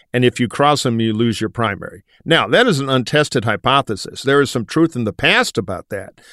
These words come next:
but we all know politics is dynamic. I'm looking forward to twenty twenty-two when we can litigate that. I think the Anthony Gonzalez's of the world are gonna win against Trump-driven challengers. But no, there's no message discipline. There's just this idea if we don't talk about it, it'll go away. Liz is a traitor 'cause she keeps bringing it up, feeding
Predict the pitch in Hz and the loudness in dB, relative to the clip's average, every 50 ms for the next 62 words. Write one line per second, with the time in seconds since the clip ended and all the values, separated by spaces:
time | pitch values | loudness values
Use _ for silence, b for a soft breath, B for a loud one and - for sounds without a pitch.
0 | b b b b - 120 117 135 135 143 143 147 143 131 113 - 131 131 131 120 | b b b b -2 0 2 4 4 4 4 4 4 2 2 4 2 2 2 2
1 | - 131 110 - 113 110 95 - 117 107 107 110 123 151 147 131 104 104 113 117 | 0 -4 -4 -4 -6 -6 -2 0 0 0 0 0 0 2 0 0 0 0 -2 0
2 | 117 120 117 - 117 95 - 123 120 110 104 95 - - 117 113 107 104 - 117 | 0 0 0 0 -4 0 2 2 2 2 2 -4 -4 -4 -4 -4 -4 -4 -4 -4
3 | 113 107 98 - - 156 147 113 104 104 92 110 101 104 123 147 156 127 101 98 | -4 -4 -4 -2 0 0 0 0 0 -2 -4 -4 -2 2 2 4 4 2 0 -2
4 | 92 92 - - 101 90 90 113 127 120 127 113 95 - 113 113 117 113 - 113 | -6 -6 -6 -6 -6 -2 0 0 0 0 0 -4 -2 -4 -2 -2 -4 -4 -4 -6
5 | 110 95 101 101 98 87 110 110 113 131 139 120 - 110 95 98 101 95 98 95 | -4 -4 -4 -6 -4 -2 -2 0 0 0 -2 -2 -6 -6 -6 -8 -8 -6 -6 -4
6 | 107 113 110 107 113 120 117 110 120 151 202 226 185 101 87 - b b b b | -2 -2 -2 -2 -2 -2 -2 0 2 4 4 4 2 0 -6 -16 b b b b
7 | b b b - 113 110 113 104 - - - - - - 131 120 98 - - - | b b b -6 -4 -2 -2 -4 -6 -8 -12 -6 -2 0 0 0 0 -4 -12 -14
8 | 110 104 113 127 110 110 101 92 - - 131 123 117 113 98 85 87 - - - | -6 0 2 2 2 0 -2 -4 -4 0 2 2 2 2 0 -4 -10 -16 -16 -20
9 | b b b b b b b b 113 131 135 135 - - 156 175 190 160 151 185 | b b b b b b b b 2 4 4 4 2 2 2 4 4 6 6 4
10 | 180 - 226 277 277 196 165 185 190 - 147 120 - 120 101 - 113 95 - 120 | 4 4 2 2 4 4 2 2 2 0 -2 0 0 -2 -2 -2 -6 -6 -4 -4
11 | 120 131 143 131 - 214 196 - - 170 143 - 127 135 127 110 135 156 156 - | 0 0 -2 0 0 -2 -2 0 0 -2 -2 -2 -4 -4 -2 0 2 2 2 2
12 | 143 127 131 123 - 135 135 131 - 139 120 120 113 107 104 98 117 120 117 113 | 2 0 0 0 2 2 2 2 2 2 0 2 2 0 0 2 2 4 4 4
13 | 117 117 117 117 120 143 147 127 127 110 104 113 98 - - 127 123 123 127 123 | 4 4 4 4 4 2 2 0 -2 -2 -2 -4 -4 -4 0 2 4 4 4 2
14 | 110 - 127 113 - 120 101 - 127 110 - 95 95 120 120 120 117 110 113 110 | 0 0 -4 -4 -4 -8 -4 -4 -6 -6 -6 -4 -2 -2 0 0 0 0 0 2
15 | 113 113 - _ - - 151 165 156 143 123 120 113 B | 0 0 -2 _ -2 2 2 4 4 4 2 0 -2 B